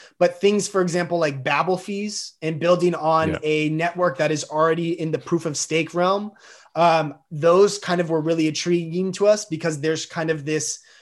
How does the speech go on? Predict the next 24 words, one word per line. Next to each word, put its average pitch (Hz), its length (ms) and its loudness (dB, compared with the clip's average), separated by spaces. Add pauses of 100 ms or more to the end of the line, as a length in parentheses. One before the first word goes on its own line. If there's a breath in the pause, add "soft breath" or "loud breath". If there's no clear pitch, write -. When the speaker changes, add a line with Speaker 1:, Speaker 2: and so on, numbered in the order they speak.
(260 soft breath)
Speaker 1:
roadmap 175 680 2
approach 165 640 0
of, 151 200 0
"Hey, 160 280 0
we're 160 180 0
gonna 156 180 -2
have 151 200 -2
scalable 156 720 -2
elements. 151 500 -4 (260 soft breath)
We're 151 100 -6
gonna 170 160 -4
make 165 240 -2
sure 175 140 -2
that 151 160 -2
people 165 240 -2
aren't 165 200 -2
paying, 156 440 -4 (280 loud breath)
you 147 80 -8
know, 131 220 -10 (360)
twenty 185 340 0
bucks 156 360 0
just 147 240 -8
to 160 60 -4
transact 147 760 -4